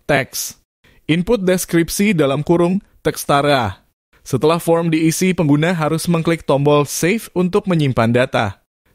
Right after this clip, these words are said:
Jika berhasil disimpan, pengguna akan diarahkan kembali ke tabel diary dengan pesan sukses.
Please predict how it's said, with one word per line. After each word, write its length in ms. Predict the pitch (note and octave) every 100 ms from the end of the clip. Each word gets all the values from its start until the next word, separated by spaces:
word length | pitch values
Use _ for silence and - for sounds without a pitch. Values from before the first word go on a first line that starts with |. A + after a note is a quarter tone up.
| -
Jika 240 | B2 D#3+
berhasil 320 | D#3+ D#3+ D#3+
disimpan, 560 | D#3+ D3 D3+ D3+ E3+ G3
pengguna 480 | F3+ D3+ C#3+ D3+ D3
akan 80 | D#3+
diarahkan 480 | D3 D3+ D3+ E3
kembali 400 | D#3+ D3 D3 D3+
ke 80 | -
tabel 400 | D3+ C3+ C#3 D#3+ F3
diary 480 | D3+ E3+ E3+ D#3+ A2+
dengan 320 | D3 D#3+ D3+
pesan 240 | C#3+ B2
sukses. 640 | A#2+ C#3+ - D3+ A#2 -